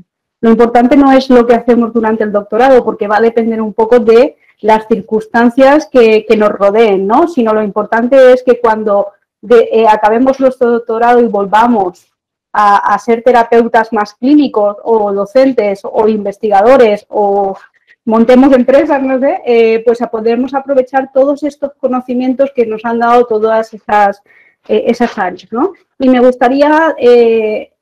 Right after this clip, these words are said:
eh, cerrar con, con cuatro ideas que yo creo que se han repetido a lo largo de, de todas la, las presentaciones,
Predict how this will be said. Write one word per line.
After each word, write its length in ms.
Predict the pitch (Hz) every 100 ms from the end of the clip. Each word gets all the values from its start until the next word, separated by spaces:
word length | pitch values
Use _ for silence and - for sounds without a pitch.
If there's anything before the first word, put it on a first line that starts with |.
| 240
eh, 160 | 226 -
cerrar 340 | 233 233 262
con, 360 | - 226 214 208
con 260 | - 214
cuatro 360 | 214 247 262 277
ideas 480 | 247 233 262 403 -
que 160 | 240
yo 160 | 226 226
creo 220 | 254 254
que 80 | 254
se 160 | - 240
han 100 | 247
repetido 540 | 240 214 214 226 240
a 60 | 226
lo 100 | 214
largo 320 | 220 226 226
de, 300 | 208 202 -
de 220 | 190 196
todas 340 | - 208 233 233
la, 300 | 214 196 -
las 220 | 202 208
presentaciones, 1000 | - 196 202 190 185 180 233 240 269 330